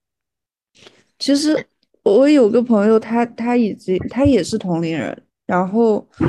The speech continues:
九四的，然后他，他已经拉黑他母亲已经，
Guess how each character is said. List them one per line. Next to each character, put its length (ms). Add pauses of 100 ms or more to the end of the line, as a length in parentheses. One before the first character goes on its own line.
(240)
九 180
四 340
的， 200
然 180
后 200
他， 220
他 200
已 120
经 240
拉 180
黑 240
他 420 (400)
母 200
亲 280
已 100
经， 640